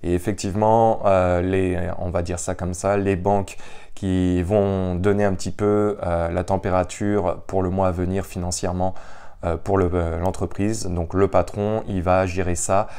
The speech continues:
avec ses moyens, avec ce qu'il peut par rapport à ses employés. Bon, bah là, pour moi, le Québec, c'est, c'est clairement ça.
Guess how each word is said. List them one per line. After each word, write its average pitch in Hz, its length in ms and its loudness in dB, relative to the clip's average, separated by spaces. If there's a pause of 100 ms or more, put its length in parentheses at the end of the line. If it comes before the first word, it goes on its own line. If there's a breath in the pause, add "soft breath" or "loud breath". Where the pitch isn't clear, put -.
(220 loud breath)
avec 92 520 0
ses - 320 -2
moyens, 98 720 2
avec 90 220 -2
ce - 100 -4
qu'il 95 120 -6
peut 101 440 2
par 87 100 0
rapport 87 300 2
à 92 60 2
ses 90 180 -6
employés. 87 420 -4
Bon, 87 160 0
bah 90 140 2
là, 98 100 4
pour 98 160 -2
moi, 98 160 2
le 95 80 0
Québec, 92 300 -4
c'est, 87 260 -8 (300)
c'est - 260 -8
clairement 85 320 -4
ça. - 240 -10